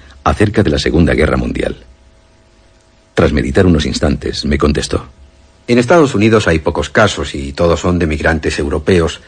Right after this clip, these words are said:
Speaker 2: normalmente judíos que escapaban de la persecución nazi. Sin embargo, todos se mostraban muy racionales, excepto uno llamado Herschel Goldberg,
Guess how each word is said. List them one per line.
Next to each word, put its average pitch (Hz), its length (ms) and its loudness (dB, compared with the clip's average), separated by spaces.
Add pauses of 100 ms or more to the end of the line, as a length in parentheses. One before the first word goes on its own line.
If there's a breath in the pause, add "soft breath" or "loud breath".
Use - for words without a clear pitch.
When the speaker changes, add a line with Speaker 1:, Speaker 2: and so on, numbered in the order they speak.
(280 soft breath)
Speaker 2:
normalmente 107 480 2
judíos 98 440 2
que - 80 -2
escapaban 82 500 0
de 76 80 -2
la 73 100 -2
persecución 78 600 -4
nazi. - 240 -2 (800 loud breath)
Sin - 160 -4
embargo, 113 380 4
todos 92 600 0
se 92 100 -4
mostraban 82 400 2
muy 90 140 2
racionales, 87 720 2 (100)
excepto 78 480 -4
uno 82 640 2
llamado 82 580 2
Herschel 85 380 2
Goldberg, 78 420 4